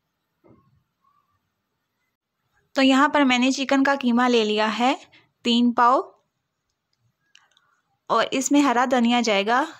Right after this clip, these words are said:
बारीक चॉप किया हुआ हाफ कप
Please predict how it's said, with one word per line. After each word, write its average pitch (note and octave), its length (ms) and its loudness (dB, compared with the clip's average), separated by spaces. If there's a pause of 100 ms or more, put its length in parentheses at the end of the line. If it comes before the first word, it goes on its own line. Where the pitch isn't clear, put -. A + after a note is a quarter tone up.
(420)
बारीक A3 440 -2
चॉप A3 300 -2
किया A#3 240 -2
हुआ A#3 260 0 (520)
हाफ G3 300 -2 (100)
कप B3+ 280 0